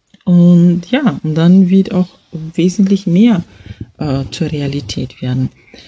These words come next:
Und, äh, in diesem Fall das Schreiben oder das Skripten ist sehr gut, um für dich zu erkennen, wie viel Macht du eigentlich hast. Also wenn du ziemlich neu in, ähm, äh,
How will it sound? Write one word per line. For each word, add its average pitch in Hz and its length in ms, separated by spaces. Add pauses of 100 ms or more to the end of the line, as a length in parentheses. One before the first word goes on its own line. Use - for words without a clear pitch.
(380)
Und, 196 340
äh, 185 300 (120)
in 202 100
diesem 254 220
Fall 233 220
das 208 160
Schreiben 170 500
oder 165 140
das 160 220
Skripten 214 720 (1400)
ist - 540 (240)
sehr 202 480
gut, 208 540
um 180 100
für - 180
dich 165 460
zu - 120
erkennen, 160 680 (280)
wie 156 240
viel 170 260
Macht 160 520
du 147 100
eigentlich 135 460
hast. 156 260
Also 143 200
wenn 151 120
du 170 140
ziemlich 170 420
neu 156 440 (540)
in, 175 460
ähm, 160 480 (1000)
äh, 151 480